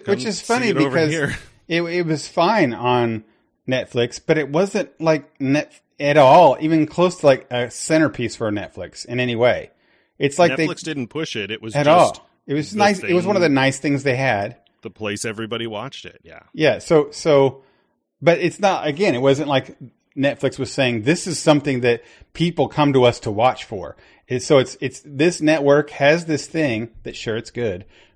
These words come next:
Speaker 2: but is literally another streaming network's,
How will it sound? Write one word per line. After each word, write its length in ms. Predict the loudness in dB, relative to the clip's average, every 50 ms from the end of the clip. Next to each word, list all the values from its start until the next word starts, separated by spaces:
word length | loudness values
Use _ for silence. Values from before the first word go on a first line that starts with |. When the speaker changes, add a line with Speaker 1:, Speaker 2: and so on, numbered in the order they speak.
| _
Speaker 2:
but 140 | 0 2 2
is 100 | 2 2
literally 400 | 4 4 4 6 6 6 6 6
another 500 | 4 2 -2 -2 0 0 0 0 0 0
streaming 460 | -2 -4 -8 -6 -4 -2 0 0 0
network's, 720 | 0 0 -2 -2 -2 0 0 -2 -2 -6 -12 -14 -14 -16